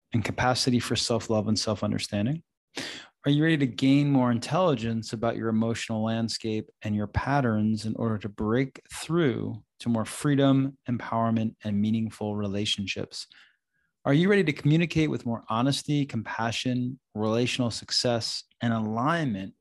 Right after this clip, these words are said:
with your own truth? Are you ready to empower and evolve yourself and your relationships, your relational capacity, and bring more meaningful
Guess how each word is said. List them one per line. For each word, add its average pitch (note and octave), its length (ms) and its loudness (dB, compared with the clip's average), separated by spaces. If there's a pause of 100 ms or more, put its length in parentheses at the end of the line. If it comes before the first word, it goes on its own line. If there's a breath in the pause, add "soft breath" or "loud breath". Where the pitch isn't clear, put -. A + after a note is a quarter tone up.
(140)
with A2+ 140 -10
your A2+ 240 -6
own C#3 260 6
truth? - 540 -4 (880 soft breath)
Are C3+ 60 4
you C#3+ 180 6
ready C#3+ 160 6
to B2+ 160 0
empower D3 640 0
and C#3 100 2
evolve A2 600 0
yourself A2+ 800 0
and B2+ 120 2
your C#3+ 120 2
relationships, G#2 920 -4 (460 loud breath)
your A2+ 80 -4
relational A#2 440 -2
capacity, C#3 880 0 (140)
and A#2 160 -2
bring B2 180 0
more B2 320 -2
meaningful B2+ 1080 -4